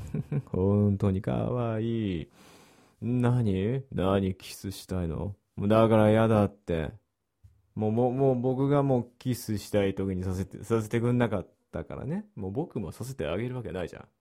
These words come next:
どうしても？うん、どうしようかな。うん、じゃあ、じゃあ、まあまあまあ、あ、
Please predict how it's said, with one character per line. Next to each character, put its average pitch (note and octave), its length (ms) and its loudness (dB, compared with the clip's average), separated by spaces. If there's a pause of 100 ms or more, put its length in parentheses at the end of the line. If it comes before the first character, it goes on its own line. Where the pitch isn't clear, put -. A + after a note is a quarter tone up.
(760)
ど C#3+ 80 0
う F3 40 0
し F3 80 -8
て D#3+ 120 0
も？ G3+ 380 0
う G3 160 -2
ん、 B2+ 300 -4
ど D#3+ 200 2
う F3 60 0
し D#3+ 100 -2
よ C#3+ 160 2
う B2+ 40 -6
か B2 140 -2
な。 A#2 280 -2
う A2+ 40 -6 (600)
ん、 C#3+ 300 -4
じ E3+ 60 -2
ゃ E3 120 0
あ、 D#3+ 60 -2
じ D#3+ 180 -2
ゃ D#3+ 60 0
あ、 D#3 60 -2
ま C#3+ 140 -2
あ C3+ 40 -2
ま C3+ 140 0
あ B2 40 -2
ま A#2+ 80 -2 (200)
あ、 A2 40 -4
あ、 G#2+ 60 -4